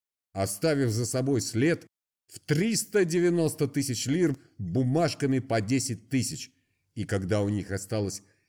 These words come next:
лишь одна ассигнация, с грохотом врезались прямо в уличный фонарь.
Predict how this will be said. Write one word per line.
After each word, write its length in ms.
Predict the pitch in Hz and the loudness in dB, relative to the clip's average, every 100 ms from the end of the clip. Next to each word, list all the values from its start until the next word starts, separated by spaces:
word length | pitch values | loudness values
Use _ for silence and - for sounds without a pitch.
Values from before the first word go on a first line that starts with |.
| - | -2
лишь 340 | 107 165 135 - | 2 2 -2 -4
одна 480 | 143 135 147 156 110 | -4 -2 0 0 0
ассигнация, 840 | 87 - 87 107 165 - 90 69 - _ _ _ | -2 -4 -4 -2 -2 -4 -8 -10 -14 _ _ _
с 220 | 90 92 | -8 -6
грохотом 680 | 101 160 233 262 151 143 143 | 0 2 4 2 2 0 2
врезались 540 | 113 131 156 123 117 104 | 2 2 2 2 0 -2
прямо 500 | - 147 214 175 107 | -2 0 2 2 0
в 120 | 101 | 0
уличный 360 | 135 101 98 | 0 -2 -4
фонарь. 440 | 90 82 87 90 | -6 -4 -4 -6